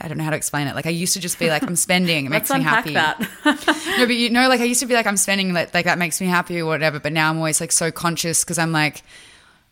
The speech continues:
Speaker 1: like, I'm preaching that we should be so <laughs> managed with our money and, like, good with
Speaker 2: Mm.
Speaker 1: it. So, like, I feel like I'm way more conscious of it 'cause,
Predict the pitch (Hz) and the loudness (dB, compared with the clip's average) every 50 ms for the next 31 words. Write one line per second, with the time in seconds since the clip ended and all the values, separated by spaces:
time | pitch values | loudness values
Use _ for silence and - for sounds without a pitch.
0 | _ _ - 170 180 185 185 165 - - 185 185 - - - 170 160 160 147 - | _ _ -4 0 0 0 0 0 -2 -2 -2 -2 -2 -2 -2 -2 -2 -2 -4 -4
1 | 156 151 - 156 143 160 151 - 190 190 190 175 151 185 185 185 185 180 147 - | -4 -4 -6 -4 -4 -2 0 2 2 4 4 4 4 4 4 4 4 2 0 -2
2 | - 190 151 185 170 165 175 175 165 175 170 165 156 151 151 151 147 147 151 151 | -4 -2 0 2 2 2 2 2 2 2 0 0 0 -2 -2 -2 -2 -2 -2 -4
3 | 147 185 190 180 175 175 170 165 165 160 156 143 123 - - - 170 156 151 156 | -2 -2 -2 0 0 0 0 0 0 0 0 -2 -2 0 -2 0 2 2 2 2
4 | 147 156 147 - 165 156 151 151 - 143 147 147 151 151 147 139 135 143 143 147 | 0 -2 -4 -2 -2 0 0 0 0 0 0 0 0 -4 -6 -6 -6 -6 -4 -2
5 | 160 165 160 156 156 - - 147 156 - - 180 - 180 175 202 233 247 247 - | -2 -2 -2 -2 -4 -4 -4 -6 -4 -4 -4 -2 -2 -2 -2 -2 -6 -6 -8 -8
6 | - 175 156 147 - - | -10 -8 -4 -2 -2 -2